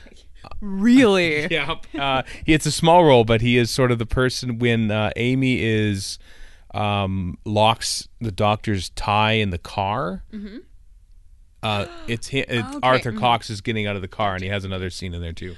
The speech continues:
Speaker 1: Okay, I remember you pointing out, um, whenever the last time we watched Eleventh Hour, you
Speaker 2: Right.
Speaker 1: pointing out that guy. Like, that guy was in Doctor Who something. You probably specifically said the Dominators,
Speaker 2: Yeah.
Speaker 1: and I just didn't. Uh, so, okay, now I can put those two pieces of things together, and
Speaker 2: Yeah.
Speaker 1: that's, uh,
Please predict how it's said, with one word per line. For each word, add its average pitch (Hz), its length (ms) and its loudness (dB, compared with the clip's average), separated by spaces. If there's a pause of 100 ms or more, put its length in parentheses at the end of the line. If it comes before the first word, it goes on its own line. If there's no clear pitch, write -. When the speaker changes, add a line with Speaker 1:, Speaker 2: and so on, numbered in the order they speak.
(140)
Speaker 1:
Okay, - 220 -2
I 233 80 2
remember 226 840 4
you 196 260 -2
pointing 180 440 -2
out, 160 500 -8 (240)
um, 139 380 -10 (420)
whenever 170 380 -6
the 156 100 -10
last 151 220 -4
time 165 120 -8
we 151 80 -8
watched 151 220 -8
Eleventh 147 300 -10
Hour, 147 220 -8 (220)
you 202 80 -2
Speaker 2:
Right. - 60 -2
Speaker 1:
pointing 185 260 0
out 170 200 -4
that 170 180 0
guy. 165 260 2
Like, 165 200 -2
that 247 140 4
guy 220 200 4
was 208 160 -4
in 202 640 -4
Doctor 196 260 -2
Who 202 100 -4
something. 185 360 -4
You 180 180 -6
probably 156 340 -2
specifically 160 580 -4
said 147 200 -4
the 156 60 -6
Dominators, 143 520 -4
Speaker 2:
Yeah. 147 80 -6
Speaker 1:
and 139 120 -2
I - 40 -4
just - 240 -8 (120)
didn't. - 400 -10
Uh, 104 260 -4
so, - 160 -8
okay, 202 320 -2
now 220 280 0
I 190 120 2
can 196 120 -4
put 196 140 -8
those 190 160 -4
two 196 220 -12
pieces 196 360 -12
of 180 100 -14
things 190 260 -8
together, 214 400 -6
and 160 140 -8
Speaker 2:
Yeah. 160 120 -6
Speaker 1:
that's, - 180 -12
uh, 180 340 -2